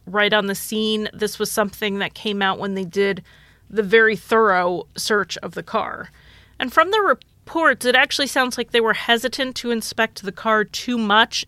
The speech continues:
at the scene because it was dark, and they do have automotive specialists who could come in and inspect it better, and they were wanting to preserve that evidence. However, when they got the car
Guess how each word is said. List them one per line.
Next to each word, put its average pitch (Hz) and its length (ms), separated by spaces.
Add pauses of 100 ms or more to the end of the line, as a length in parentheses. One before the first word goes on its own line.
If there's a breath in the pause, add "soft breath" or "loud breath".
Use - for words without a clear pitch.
at 208 200
the 202 120
scene 220 600 (380 soft breath)
because 208 260
it 208 60
was 175 180
dark, 202 500 (160)
and 208 500 (280)
they 214 220
do 202 260
have 208 320 (140)
automotive 214 380
specialists 226 800 (440 soft breath)
who 240 160
could 208 180
come 208 260
in 202 140
and 185 140
inspect 185 480
it - 280
better, 208 400 (300 loud breath)
and 220 120
they 220 60
were 214 160
wanting 208 380
to 196 120
preserve 185 600
that 165 320
evidence. - 720 (520)
However, 247 340
when 247 160
they 247 100
got 240 200
the 233 60
car 226 560